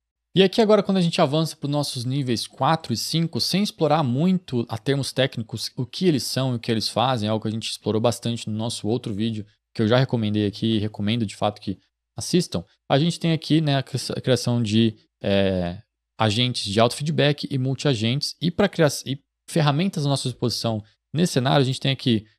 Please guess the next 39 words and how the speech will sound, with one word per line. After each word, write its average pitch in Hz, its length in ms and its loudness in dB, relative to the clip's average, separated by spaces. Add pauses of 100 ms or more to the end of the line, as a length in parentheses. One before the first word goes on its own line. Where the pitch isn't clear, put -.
(180)
é, - 160 -2
o 147 200 2
Relevance 143 600 4
A 127 180 6
I, 165 120 -4
né, 107 100 -6
uma 107 100 -6
ferramenta 110 460 -4
gringa 117 380 0
aí 117 180 4
que - 140 -10
tem 131 340 -2 (440)
uma 110 240 2
facilidade 127 520 2
gigantesca 170 600 2
pra 113 100 -2
gente 117 140 -4
construir 110 500 0 (220)
esse 123 200 0
tipo 123 200 0
de 107 100 4
agentes, 117 580 0
multi-agentes, 113 1000 -2
totalmente 127 680 -4 (300)
no-code, 127 680 2 (160)
porém 175 180 4
ele 160 80 2
pode 143 260 2
ter - 80 0
um 139 80 2
preçozinho 123 500 0
um 123 60 -4
pouquinho 120 400 -4
mais 120 160 -6
salgado, 101 400 0
dependendo 101 380 -4
do - 40 -16
que - 60 -10
você 98 320 -2